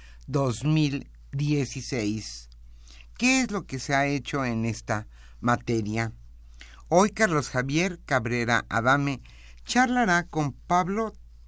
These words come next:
Trejo Pérez, con Rubén Antonio Miguel y con Javier Lara Caballero.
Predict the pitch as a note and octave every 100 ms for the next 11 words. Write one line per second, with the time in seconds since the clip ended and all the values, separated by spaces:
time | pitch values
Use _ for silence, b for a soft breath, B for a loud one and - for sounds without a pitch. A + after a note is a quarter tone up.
0 | - - D#3 D#3 D3 D#3 C3 - - -
1 | A#3+ B3 F#3 F3+ F3+ - b b b b
2 | b - - A#3+ A#3 - C3+ D#3 C#3+ D3+
3 | E3 G3+ - C#3 C3+ - C#3+ C#3+ C3+ A#2+
4 | B2 C3 F3+ F3+ - B B B B3+ C4
5 | A#3+ A#3+ - C#3+ C3 D3+ E3 E3 - -
6 | - - D#3 D3 D3 C#3+ C3+ C3+ C3 A#2
7 | G#2 A#2